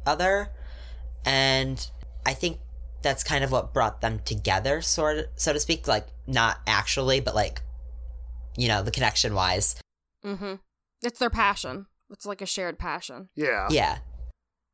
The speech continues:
Speaker 3: They're able to balance each other out and, like, give each other emotional space. Like, not just in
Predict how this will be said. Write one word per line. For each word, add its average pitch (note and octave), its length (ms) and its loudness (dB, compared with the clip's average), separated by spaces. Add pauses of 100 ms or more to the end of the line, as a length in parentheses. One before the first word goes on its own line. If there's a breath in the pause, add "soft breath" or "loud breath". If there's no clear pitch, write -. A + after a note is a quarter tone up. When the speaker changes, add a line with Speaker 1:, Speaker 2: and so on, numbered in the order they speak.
(420)
Speaker 3:
They're F#3 120 4
able G3 160 6
to G3+ 80 4
balance D#3 400 4
each D3 140 -2
other C3 260 2
out A2 420 4
and, A2+ 80 -6
like, A#2+ 180 0
give B2 160 -6
each B2 160 -4
other A#2+ 220 0
emotional A#2 420 -2
space. A2 580 -2
Like, A#2 180 -2
not B2+ 200 0
just C3 280 0
in G#2+ 400 -4